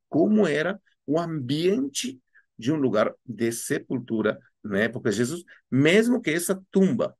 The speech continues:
que está aqui, agora vamos ver outro vídeo aqui, essa tumba que está aqui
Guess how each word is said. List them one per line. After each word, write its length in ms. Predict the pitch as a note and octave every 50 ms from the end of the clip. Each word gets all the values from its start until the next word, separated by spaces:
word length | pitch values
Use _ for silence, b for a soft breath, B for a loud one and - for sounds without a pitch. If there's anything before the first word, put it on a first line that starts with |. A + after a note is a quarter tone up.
| _ _ _
que 60 | - -
está 240 | - - - A2+
aqui, 240 | G#2+ - - E3+ D#3
agora 280 | B2+ G#2+ G#2 G2+ G#2 G2
vamos 200 | F#2 G2 G2 G2
ver 160 | G2+ G2 G2 - -
outro 260 | - G#2+ - - G2
vídeo 300 | F#2 G2 G#2+ F#2+ F#2 F2
aqui, 300 | - - - F3+ G#3 G3+ b b b b b _ _ _ _ _ _ _ _ -
essa 240 | B2+ A#2+ - - A2
tumba 400 | - - - F3+ F#3 D#3 A2+ G2
que 100 | - -
está 260 | - - - A#2 -
aqui 440 | - - - - - D3+ F#3+ F#3+